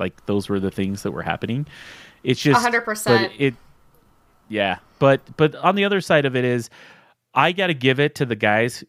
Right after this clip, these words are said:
Speaker 1: or, and girls who have made, like, that have opened breweries in twenty twenty and, and are doing it and surviving. It's, it, you know,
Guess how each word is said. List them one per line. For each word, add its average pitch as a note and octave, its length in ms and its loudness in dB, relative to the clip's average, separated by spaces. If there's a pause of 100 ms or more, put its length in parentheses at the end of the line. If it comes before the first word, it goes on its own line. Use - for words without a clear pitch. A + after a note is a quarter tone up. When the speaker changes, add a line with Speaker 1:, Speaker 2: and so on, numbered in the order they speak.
Speaker 1:
or, A2+ 180 -4
and A2+ 240 -2
girls A2+ 480 -2
who A#2 160 2
have G#2 420 0 (840)
made, A#2 680 2 (440)
like, A#2 240 -6
that A#2 100 4
have A2 100 2
opened A2+ 360 2
breweries G#2 380 -4
in A#2+ 100 -8
twenty B2 280 -4
twenty C3 460 -6 (260)
and, G2 400 -4
and G2+ 180 -4
are F#2+ 180 -2 (200)
doing A#2+ 300 4
it A#2+ 140 0
and G#2 120 -6
surviving. G#2 760 -2
It's, F#2 340 -8
it, - 220 -16 (340)
you A2+ 100 -8
know, G2 140 -4